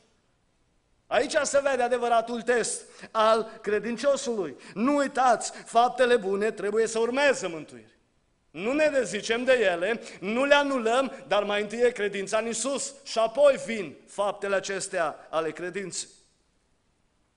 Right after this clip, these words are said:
Știți că omul acesta a mai făcut o greșeală destul de mare? Cunoștea cuvântul lui Dumnezeu,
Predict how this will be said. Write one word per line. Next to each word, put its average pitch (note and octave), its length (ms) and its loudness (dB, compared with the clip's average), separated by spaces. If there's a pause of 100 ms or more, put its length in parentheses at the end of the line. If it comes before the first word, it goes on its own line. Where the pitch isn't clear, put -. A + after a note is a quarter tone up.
(880)
Știți A3+ 320 -8
că - 80 -4
omul A3 260 2
acesta G#3 360 -2
a G3+ 40 2
mai G3+ 120 -4
făcut F#3+ 280 -10
o F#3 80 -8
greșeală E3+ 600 -6 (1080)
destul D#3 360 -8
de F3 80 -6
mare? F#3 420 -2 (2500)
Cunoștea G3+ 720 -2
cuvântul A3 640 -8
lui G#3 120 -6
Dumnezeu, D#3+ 720 -8